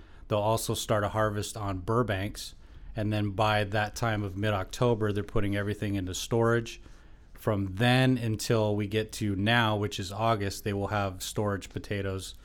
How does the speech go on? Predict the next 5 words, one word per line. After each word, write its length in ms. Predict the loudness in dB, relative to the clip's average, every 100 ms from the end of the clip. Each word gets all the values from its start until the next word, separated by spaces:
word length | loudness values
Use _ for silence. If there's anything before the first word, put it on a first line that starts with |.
| -20 -20 -16 -6
um, 460 | -4 -4 -4 -8 -10 -14 -14 -10
to 140 | -6 -6
fulfill 380 | -6 -6 -4 -2
those 200 | -4 -6
orders. 420 | -6 -8 -12